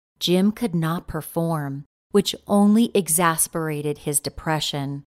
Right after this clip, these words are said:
His depression was debilitating at this time, and once again, Jim checked himself into a hospital. On one occasion, while he was admitted to Valley Presbyterian Hospital, Jim became so upset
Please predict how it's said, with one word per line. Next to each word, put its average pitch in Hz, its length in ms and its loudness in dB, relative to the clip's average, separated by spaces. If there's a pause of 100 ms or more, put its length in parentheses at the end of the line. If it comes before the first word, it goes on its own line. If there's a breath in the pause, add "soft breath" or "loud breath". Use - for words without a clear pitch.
(260)
His 214 340 6
depression 240 800 0
was 156 200 2
debilitating 160 960 -2
at - 180 -8
this 143 180 0
time, 156 680 -6
and 170 240 -2
once 185 280 2
again, 196 560 0 (300)
Jim 220 340 4
checked 277 280 -4
himself 202 500 4
into 156 320 -4
a 151 40 -2
hospital. 156 800 0 (420)
On 190 260 4
one 208 180 4
occasion, 175 720 -2 (280)
while 202 380 6
he 247 160 0
was 254 160 2
admitted 170 460 0
to 175 120 -4
Valley 175 420 0
Presbyterian 180 800 -2
Hospital, 156 760 -2 (320)
Jim 220 320 4
became 208 420 0
so 190 440 4
upset 185 600 0